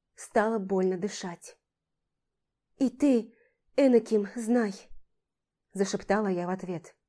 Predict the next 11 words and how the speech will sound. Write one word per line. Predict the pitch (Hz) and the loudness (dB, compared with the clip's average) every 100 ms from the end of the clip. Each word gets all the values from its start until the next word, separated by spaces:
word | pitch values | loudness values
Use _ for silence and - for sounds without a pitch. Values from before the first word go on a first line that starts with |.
| _ _ _ _ _ _ _ - | _ _ _ _ _ _ _ -2
«Для | 254 262 | 4 6
меня | 254 330 254 | 8 6 6
главное — | 269 262 214 214 220 | 6 6 6 2 2
это | 277 285 | 0 -2
ты! | - 277 214 - _ _ _ _ _ - | 0 0 0 -4 _ _ _ _ _ -4
А | 269 | 0
твои | 254 269 269 | 6 8 6
мечты | 269 - 339 | 4 6 6
не | 269 | 8
глупости. | 254 311 294 247 - 226 196 196 _ _ | 6 8 6 4 0 0 0 -2 _ _
Они — | 269 262 294 262 - | 4 6 8 6 0